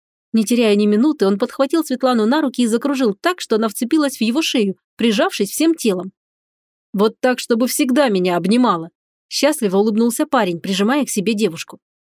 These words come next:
А мы, глядя на них, даже чуть не расплакались. Это ж надо,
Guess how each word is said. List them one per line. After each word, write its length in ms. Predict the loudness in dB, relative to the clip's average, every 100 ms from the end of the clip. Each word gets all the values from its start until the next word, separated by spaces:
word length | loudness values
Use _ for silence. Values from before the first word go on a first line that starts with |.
| _ _ _
А 120 | 0 2
мы, 160 | 2
глядя 320 | 2 2 2
на 100 | 0
них, 200 | 0 -2
даже 240 | 0 0 0
чуть 200 | -2 0
не 80 | 0
расплакались. 720 | -2 0 0 0 -6 -8 -12 _ _ _ _
Это 220 | -4 -2
ж 120 | -2 0
надо, 420 | 2 2 0